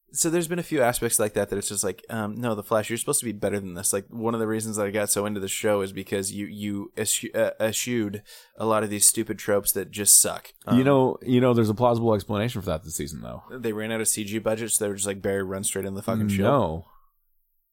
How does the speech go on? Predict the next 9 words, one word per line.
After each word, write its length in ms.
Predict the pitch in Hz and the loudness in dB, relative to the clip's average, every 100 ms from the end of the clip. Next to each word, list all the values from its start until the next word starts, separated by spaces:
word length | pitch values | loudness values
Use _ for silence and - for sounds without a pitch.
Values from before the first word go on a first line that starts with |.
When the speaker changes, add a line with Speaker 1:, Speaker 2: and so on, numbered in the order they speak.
| _ _ _ - | _ _ _ -12
Speaker 1:
Go 180 | 110 101 | -2 0
on. 120 | 92 | 2
Speaker 2:
In 100 | 98 | 0
the 80 | 98 | 0
past, 480 | - 143 131 90 - | 0 2 2 0 -2
we've 160 | 98 | -2
had 260 | 92 92 90 | 0 0 -2
either, 500 | 101 95 92 87 82 - _ _ _ _ _ _ _ _ _ _ | -4 -2 0 0 0 -6 _ _ _ _ _ _ _ _ _ _
uh, 420 | 92 82 73 64 | -2 0 0 -2